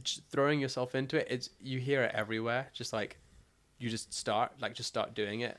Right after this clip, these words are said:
Um, and I think people a lot of the time think of things like, um, like,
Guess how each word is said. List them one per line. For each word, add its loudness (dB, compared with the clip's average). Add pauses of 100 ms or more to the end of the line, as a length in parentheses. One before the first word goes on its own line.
Um, 0 (680)
and 4 (120)
I -2
think 0
people 2
a 4
lot 6
of -2
the 0
time -4
think -8
of -6 (360)
things -4
like, -6
um, -6 (680)
like, -16